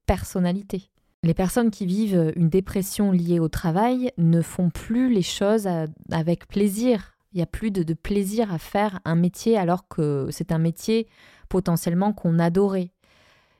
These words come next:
Et c'est cette reine de denier, en fait, qui symbolise ça, cette, euh, rigidité à appliquer, un plan d'action qu'on s'était mis en tête, mais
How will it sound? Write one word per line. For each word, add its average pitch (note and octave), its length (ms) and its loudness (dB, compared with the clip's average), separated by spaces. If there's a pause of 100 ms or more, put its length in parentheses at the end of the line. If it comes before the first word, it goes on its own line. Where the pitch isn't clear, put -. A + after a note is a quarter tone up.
(120)
Et D#3 60 -6
c'est F3 120 0
cette E3+ 260 -2
reine F#3+ 260 0
de F3+ 100 2
denier, G#3+ 280 4
en G3+ 80 0
fait, F#3 180 -4
qui - 140 -18
symbolise F3 500 0
ça, E3+ 420 -4
cette, - 380 -8
euh, D#3+ 320 0 (400)
rigidité G#3+ 880 0 (100)
à E3 200 -2
appliquer, G#3 720 -2 (460)
un F#3+ 100 0
plan A3 180 2
d'action G#3 480 0
qu'on F#3+ 160 -2
s'était E3+ 240 0
mis F3 120 4
en E3 100 2
tête, C4 440 -6
mais G#3+ 460 2